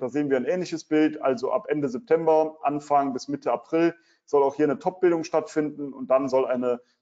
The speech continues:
deutliche Korrektur bis Ende September, Anfang Oktober stattfinden. Was bedeutet das jetzt im täglichen Trading? Das bedeutet für mich,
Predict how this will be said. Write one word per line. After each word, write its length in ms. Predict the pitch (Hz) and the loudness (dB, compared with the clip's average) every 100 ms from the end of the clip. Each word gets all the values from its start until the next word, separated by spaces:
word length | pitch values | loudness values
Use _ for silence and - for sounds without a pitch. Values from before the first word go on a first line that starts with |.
| _ | _
deutliche 400 | 147 151 156 143 | 2 2 -2 -8
Korrektur 580 | - 139 139 - 156 143 | -4 -4 -4 0 2 2
bis 160 | 131 | -4
Ende 240 | - 143 135 | -4 -4 -2
September, 640 | 135 135 135 135 131 127 - | -4 -2 0 2 2 0 -4
Anfang 340 | 131 135 127 | -4 -2 -2
Oktober 380 | 120 - 127 120 | -4 -2 0 0
stattfinden. 720 | - 127 - 120 113 - _ _ - _ | 0 -6 -4 -10 -10 -16 _ _ -20 _
Was 180 | 139 139 | -4 -2
bedeutet 400 | 147 160 214 208 | 2 4 4 2
das 180 | 190 185 | 0 2
jetzt 300 | 185 180 - | -2 -2 -12
im 340 | 156 147 139 _ _ _ | -8 -6 -8 _ _ _
täglichen 500 | 165 175 160 139 135 | 0 0 -4 -6 -6
Trading? 440 | 135 180 185 185 | 2 4 4 2
Das 140 | 151 147 | 0 0
bedeutet 380 | 135 156 156 - | 2 2 2 -8
für 100 | 135 | -4
mich, 360 | 170 196 - | -2 -4 -10